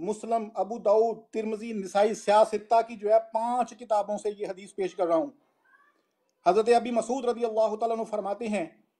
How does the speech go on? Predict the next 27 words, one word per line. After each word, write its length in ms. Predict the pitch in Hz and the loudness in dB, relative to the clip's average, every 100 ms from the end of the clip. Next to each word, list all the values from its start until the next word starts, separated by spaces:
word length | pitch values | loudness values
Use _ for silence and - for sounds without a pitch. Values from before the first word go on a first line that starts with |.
| _ | _
कि 40 | 202 | -4
काला 320 | 226 214 226 | 2 4 6
काला 260 | 226 226 233 | 4 4 4
रसूलुल्लाह 400 | 214 247 240 226 | 2 -2 -2 0
सल्लल्लाहु 60 | 220 | 0
अलैहि 80 | 208 | -2
वसल्लम, 220 | 226 226 | -6 -6
के 100 | 220 | -6
फरमाया 380 | - 190 202 233 | -6 -4 4 4
रसूल 300 | 240 226 226 | 4 0 -2
करीम 240 | 220 220 220 | -2 -4 -6
सल्लल्लाहु 300 | - 208 202 | -8 -6 -6
अलैहि 80 | |
वसल्लम 160 | 208 220 | -4 -6
ने, 200 | 208 165 _ _ _ 165 | -6 -10 _ _ _ 0
ला 320 | 170 202 226 220 | 4 6 6 6
यहिल्लु 460 | 208 214 233 233 196 - _ _ - _ 196 | 2 2 4 4 4 -2 _ _ -20 _ 6
दम 280 | 226 240 214 | 6 4 2
मुमरिइन 640 | 254 269 247 233 233 240 185 | 2 4 4 2 -2 -2 0
मुस्लिमिन 580 | 214 240 277 262 233 175 - _ _ | 0 0 0 0 0 -4 -8 _ _
इल्ला 360 | 220 220 220 214 | -4 4 6 6
बिइहदा 400 | 190 220 196 202 | 6 2 2 2
सलासिन, 580 | 196 185 180 170 185 151 - _ _ _ _ _ _ _ _ | 2 4 4 4 0 -2 -10 _ _ _ _ _ _ _ _
किसी 280 | 220 208 254 | -8 -4 -2
भी 140 | 247 254 | -2 -2
मुसलमान 760 | 202 214 240 220 196 196 214 226 | -2 2 2 2 2 2 2 0
को 180 | 233 | 2